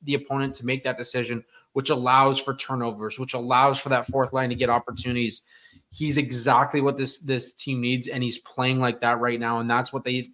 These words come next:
this is, this is why they acquired him. This is exactly why they, they, they signed him. And yeah, I, I think, I think if you,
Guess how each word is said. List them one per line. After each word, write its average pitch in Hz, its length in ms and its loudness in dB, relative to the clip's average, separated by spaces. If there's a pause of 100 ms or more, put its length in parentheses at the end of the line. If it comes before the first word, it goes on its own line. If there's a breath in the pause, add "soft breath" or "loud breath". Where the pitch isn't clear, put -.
(160)
this 151 220 0
is, 151 80 -6
this 165 200 2
is 170 100 -2
why 156 160 6
they 156 140 8
acquired 131 380 2
him. 104 140 -6
This 135 180 0
is 151 100 2
exactly 143 720 0 (280 soft breath)
why 139 160 6
they, 135 320 2
they, 139 220 4
they 127 160 0
signed 120 340 0
him. 107 120 -6
And 120 200 -2 (460)
yeah, 131 180 6
I, 135 280 4
I 151 40 6
think, 147 300 0
I 147 100 0
think 139 220 -2
if 135 140 -6
you, 147 400 2